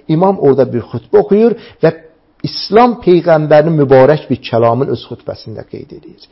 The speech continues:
Mən bəzi qismətin və məqtəsin ərz eləyirəm bu xutbənin. Buyurur ki, "Ya əyyuhən nas, innə Rasulallah qalə,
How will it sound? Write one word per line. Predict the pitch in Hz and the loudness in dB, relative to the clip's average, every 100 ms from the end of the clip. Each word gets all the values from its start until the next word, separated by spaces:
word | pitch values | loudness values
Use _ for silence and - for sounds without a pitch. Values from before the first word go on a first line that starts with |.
| _ - | _ -6
Mən | 156 135 | -6 -4
bəzi | 175 185 170 151 185 185 - - | 0 2 2 6 4 4 -12 -10
qismətin | 131 - 135 120 135 156 | -10 -6 -2 -2 -2 -2
və | 143 | 0
məqtəsin | 131 123 - - 131 170 151 - _ | 0 -4 -6 -8 -2 2 2 0 _
ərz | 104 95 95 | -12 -10 -10
eləyirəm | 85 87 82 - _ | -10 -10 -12 -18 _
bu | - | -20
xutbənin. | - - - - - - _ _ _ 156 | -18 -16 -14 -14 -14 -20 _ _ _ -2
Buyurur | 160 185 202 | 2 4 4
ki, | - 202 202 202 - | 4 4 4 0 -4
"Ya | 139 147 - | 0 0 0
əyyuhən | 165 127 104 101 92 | -2 -2 -4 -6 -8
nas, | 90 - - - _ _ _ 190 | -12 -14 -18 -20 _ _ _ 2
innə | 190 156 123 | 2 2 0
Rasulallah | 113 107 - 117 104 98 92 104 127 156 190 196 _ _ _ _ _ _ _ _ _ _ _ _ _ - | 0 -2 -4 -2 -2 -4 -2 2 4 4 2 -4 _ _ _ _ _ _ _ _ _ _ _ _ _ -2
qalə, | 147 180 185 185 | 2 4 6 6